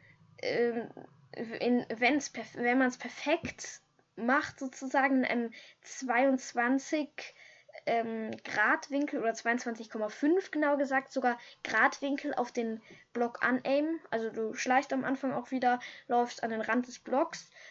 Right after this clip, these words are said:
drückst A und S oder D und S und, ähm, guckst in einer, äh,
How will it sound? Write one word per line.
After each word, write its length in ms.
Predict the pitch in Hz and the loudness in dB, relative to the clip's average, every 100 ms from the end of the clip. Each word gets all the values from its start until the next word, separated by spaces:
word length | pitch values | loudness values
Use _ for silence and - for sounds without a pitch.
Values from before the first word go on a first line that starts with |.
| - | -8
drückst 300 | 240 - - | -6 -4 -2
A 160 | 240 | 2
und 140 | 269 262 | 2 0
S 160 | 247 | -4
oder 180 | 247 208 | -4 -4
D 220 | 202 262 | 0 2
und 180 | 302 311 - | 2 0 0
S 400 | 285 285 - - | 0 0 -4 -6
und, 400 | 226 233 226 - - - - _ _ - | -4 -2 -4 -8 -20 -20 -20 _ _ 0
ähm, 400 | 226 220 220 220 - - - | 2 2 -4 -8 -16 -20 -2
guckst 500 | - 269 - - - | 2 2 0 -10 -8
in 400 | - 233 233 226 - _ _ _ _ _ _ _ _ - - | -4 -2 -2 -4 -10 _ _ _ _ _ _ _ _ -14 -2
einer, 680 | 226 220 220 214 208 196 - | 0 2 2 2 2 -2 -4
äh, 360 | 220 214 208 | -2 0 -2